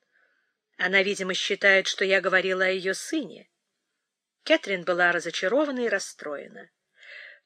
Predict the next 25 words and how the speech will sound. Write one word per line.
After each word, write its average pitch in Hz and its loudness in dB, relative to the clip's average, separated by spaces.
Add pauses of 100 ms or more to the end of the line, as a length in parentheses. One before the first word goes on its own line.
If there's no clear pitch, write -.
То, 330 10
о 339 10
чём 320 2
она 262 0
так 269 2
мечтала, 226 2 (140)
ускользнуло 247 2
у 302 -2
неё 277 -2
прямо 214 -2
из 175 -8
рук. - -14 (920)
Находясь 214 4
в - -10
таком 202 2
расположении 196 0
духа, 175 -4 (600)
она 226 8
отнюдь 262 2
не 302 -2
была 277 6
склонна 254 0
особенно 240 0
любезно 214 2
ответить 247 -2